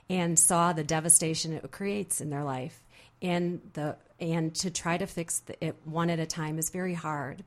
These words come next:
But if you make a community where it's easy and enjoyable to get out and get that thirty minutes of physical activity a day,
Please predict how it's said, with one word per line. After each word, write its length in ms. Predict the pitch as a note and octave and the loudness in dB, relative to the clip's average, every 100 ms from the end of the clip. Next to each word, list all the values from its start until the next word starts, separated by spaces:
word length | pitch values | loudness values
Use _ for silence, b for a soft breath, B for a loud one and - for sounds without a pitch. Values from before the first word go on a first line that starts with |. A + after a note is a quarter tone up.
| - | -8
But 120 | E3 | -6
if 120 | E3+ | -4
you 100 | E3 | -2
make 260 | E3 E3 E3 | 0 0 -2
a 40 | |
community 720 | E3+ - G#3+ G#3+ G3+ D#3+ C#3+ | -6 -2 2 4 2 0 -2
where 220 | D3+ D#3+ | 0 0
it's 240 | D#3+ - - - | 2 0 -2 -2
easy 580 | F3+ G3 G#3 G#3+ A3 - | -2 0 0 0 -4 -6
and 160 | E3 | -4
enjoyable 520 | D#3+ D3+ D3+ D#3+ E3+ F3 | -2 -2 -2 -2 -2 -4
to 80 | |
get 140 | E3 D3+ | -4 -2
out 240 | D#3 D#3+ - | 0 -2 -4
and 160 | D#3 | -6
get 220 | D3+ E3 | -4 -4
that 200 | F#3+ F3+ | -4 -4
thirty 200 | - E3+ | -2 0
minutes 320 | E3+ E3 D3+ D3+ | 0 0 -2 -4
of 80 | |
physical 400 | - D#3+ D3+ D#3+ | -4 -6 -4 -4
activity 540 | D#3 C#3+ - D#3+ D3 D3 | -4 -4 -4 -4 -2 -2
a 40 | |
day, 440 | C#3+ E3 E3 E3 | -2 0 0 -2